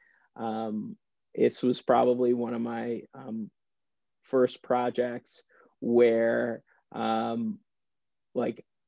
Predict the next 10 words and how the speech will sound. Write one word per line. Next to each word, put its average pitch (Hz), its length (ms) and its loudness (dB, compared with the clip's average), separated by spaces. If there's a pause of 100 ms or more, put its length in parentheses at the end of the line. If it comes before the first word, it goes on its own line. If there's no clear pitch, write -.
(180)
we 127 260 4
needed 127 480 6
to 117 520 0 (460)
reorient 131 1040 4 (160)
and, 127 300 -4
and 120 260 -8
sort 120 200 -2
of 120 100 2
restructure 127 720 2
things, 113 600 -10